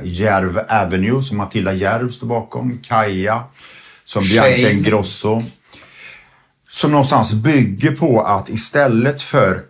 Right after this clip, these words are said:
Speaker 1: masskommunikation, istället för Gutenberg, så kan plötsligt alla kommunicera med alla.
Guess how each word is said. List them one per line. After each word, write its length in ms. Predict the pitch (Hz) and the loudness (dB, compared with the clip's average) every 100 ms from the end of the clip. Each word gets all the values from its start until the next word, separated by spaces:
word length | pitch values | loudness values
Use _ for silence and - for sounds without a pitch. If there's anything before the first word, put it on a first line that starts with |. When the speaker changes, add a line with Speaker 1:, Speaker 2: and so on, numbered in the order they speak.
| _ | _
Speaker 1:
masskommunikation, 1900 | 95 98 117 123 - - - - 95 90 90 92 95 - 104 - 160 90 | -4 0 0 0 -4 -6 -10 -6 -4 -2 0 0 -2 -4 -6 -2 -2 -2
istället 340 | 90 - 104 90 | -2 0 0 0
för 100 | 101 | 0
Gutenberg, 760 | 117 156 135 107 90 - 104 113 | 2 0 0 -2 0 -2 -6 -8
så 240 | - 107 | -6 -6
kan 240 | - 107 98 - - | -4 -6 -6 -8 -4
plötsligt 300 | 135 127 - _ _ - | -2 -4 -8 _ _ -6
alla 440 | 127 104 82 85 | -4 -4 -4 -6
kommunicera 680 | - 95 90 92 - 76 73 | -6 -6 -6 -6 -6 -8 -8
med 120 | 73 | -10
alla. 280 | 92 80 | -10 -12